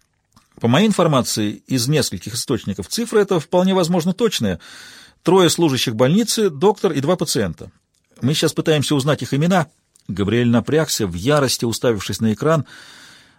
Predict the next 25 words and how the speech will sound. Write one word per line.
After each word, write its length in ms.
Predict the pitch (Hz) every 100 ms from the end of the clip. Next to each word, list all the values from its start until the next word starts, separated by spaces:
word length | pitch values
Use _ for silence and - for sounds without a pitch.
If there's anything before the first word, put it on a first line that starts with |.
| -
На 140 | 120
женщину, 580 | 110 160 190 - 180 123
которой 320 | 131 120 131
не 100 | 123
терпелось 480 | 123 123 - 160 143
установить 440 | - 127 135 139
личность 440 | 147 160 - 147 131
Джейн, 360 | 123 113 80 - _ _ _ _ _ _ -
и 80 | 120
тем 180 | 151
самым 320 | 131 180 170 139
вынести 380 | 156 185 -
ей 140 | 143 120
смертный 340 | 139 147 160
приговор. 480 | 151 151 160 110 - _ _ _ _ _ - _ _ _ _ _ _ _ _ _ _ _ _ _ _
Как 220 | - 160
вы 140 | 165 190
можете 320 | 196 175 180
слышать, 360 | 185 277 247 151
здесь 280 | 147 220
по-прежнему 580 | - 220 196 226 180 170
раздаются 460 | 147 143 170 170 151
крики, 420 | 165 208 220 185
страсти 420 | - - 175 -
накаляются. 640 | 117 113 131 92 80 -